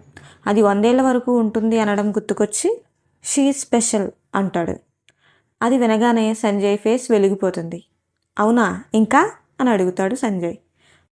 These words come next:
ఆ వెంటనే తన జుట్టు కట్ చేసుకున్న సీన్ గుర్తుకొచ్చి, "She is weird" అంటాడు ఆకాష్. వెంటనే సంజయ్ ఫేస్ మాడిపోతుంది.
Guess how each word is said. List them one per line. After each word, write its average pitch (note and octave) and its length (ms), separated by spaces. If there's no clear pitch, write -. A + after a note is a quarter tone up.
ఆ A#3 100
వెంటనే A3+ 500
తన A3+ 240
జుట్టు G#3+ 280
కట్ A#3 280
చేసుకున్న A3+ 320
సీన్ G#3 320
గుర్తుకొచ్చి, G3+ 680
"She A#3+ 300
is F#3 120
weird" G3 400
అంటాడు G3+ 380
ఆకాష్. F#3 640
వెంటనే A3+ 540
సంజయ్ A#3 480
ఫేస్ B3+ 360
మాడిపోతుంది. F3+ 720